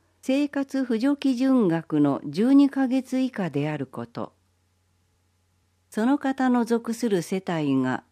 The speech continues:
著しい生活困窮にあると認められる場合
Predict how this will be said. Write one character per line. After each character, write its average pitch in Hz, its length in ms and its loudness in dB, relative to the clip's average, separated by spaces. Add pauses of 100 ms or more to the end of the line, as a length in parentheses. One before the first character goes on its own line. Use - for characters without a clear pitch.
著 262 500 0
し 185 320 0
い - 40 -10
生 247 260 0
活 254 300 -4
困 240 320 0
窮 165 260 0
に 143 160 6
あ 196 100 0
る 170 140 -6
と 143 220 -2
認 143 260 2
め 214 160 0
ら 196 120 -2
れ 185 120 -2
る 170 140 0
場 127 320 -6
合 - 20 -6